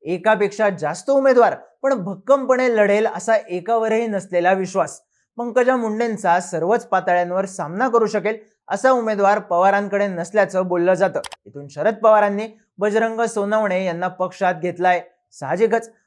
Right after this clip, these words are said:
बजरंग सोनवणेंना तिकीट मिळण्याची शक्यता अधिक होती, पण बजरंग सोनवणे लढले तर विनायक मेटेंच्या पत्नी ज्योती मेटे देखील अपक्ष लढू शकतात. अशावेळी मराठा मतदारांमधील दुहीचा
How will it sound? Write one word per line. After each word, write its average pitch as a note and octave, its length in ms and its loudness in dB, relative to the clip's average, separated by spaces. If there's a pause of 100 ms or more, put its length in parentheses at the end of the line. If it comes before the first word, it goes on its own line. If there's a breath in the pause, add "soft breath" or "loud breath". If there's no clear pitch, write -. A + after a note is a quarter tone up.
बजरंग A#3 400 0
सोनवणेंना G#3+ 720 -2
तिकीट G#3 380 -10
मिळण्याची G3+ 400 -2
शक्यता F#3+ 560 0
अधिक F3+ 320 0
होती, E3+ 180 -4 (400 soft breath)
पण C#4+ 80 0
बजरंग A#3+ 460 0
सोनवणे A#3+ 500 -4
लढले A3+ 300 2 (240)
तर D#3 160 -6
विनायक F#3 340 -4
मेटेंच्या G#3 440 -4
पत्नी F#3+ 460 -8
ज्योती E3 380 -8
मेटे B3+ 280 4
देखील A#3 300 2 (260)
अपक्ष G#3+ 380 -2
लढू G#3 300 2
शकतात. G#3 340 0 (320)
अशावेळी G#3+ 420 2 (340 loud breath)
मराठा A3 380 2
मतदारांमधील G3+ 880 0
दुहीचा F#3+ 460 -2